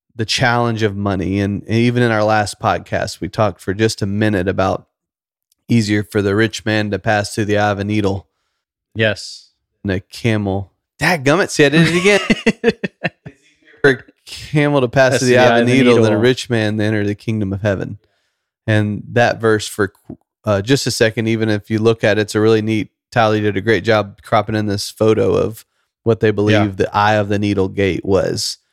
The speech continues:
Speaker 1: And so, uh,
Speaker 2: 'Cause we
Speaker 1: from
Speaker 2: talked about, like, the church having a lot of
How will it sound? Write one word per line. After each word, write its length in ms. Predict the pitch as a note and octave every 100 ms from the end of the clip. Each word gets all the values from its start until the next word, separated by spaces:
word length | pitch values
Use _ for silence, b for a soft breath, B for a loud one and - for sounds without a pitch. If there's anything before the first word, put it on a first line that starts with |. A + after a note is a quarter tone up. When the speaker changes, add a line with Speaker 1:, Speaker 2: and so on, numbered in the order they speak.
| B B B B _ _ -
Speaker 1:
And 600 | A2+ A2 G#2+ G2+ G2+ - _ _ _ _ _ _ _ _ _ _ _
so, 540 | - D3 C3 B2+ A#2
uh, 240 | A#2 A2 -
Speaker 2:
'Cause 140 | C3
we 80 | C#3+
Speaker 1:
from 60 |
Speaker 2:
talked 240 | A#2+ C#3+ C#3+
about, 260 | A#2+ A#2
like, 180 | A2 G#2+
the 60 | G#2
church 380 | - A#2 G#2+ -
having 480 | G#2+ G#2+ G2+ G2+ G2+ _ -
a 40 |
lot 220 | G2+ G2+
of 220 | G2+ F#2+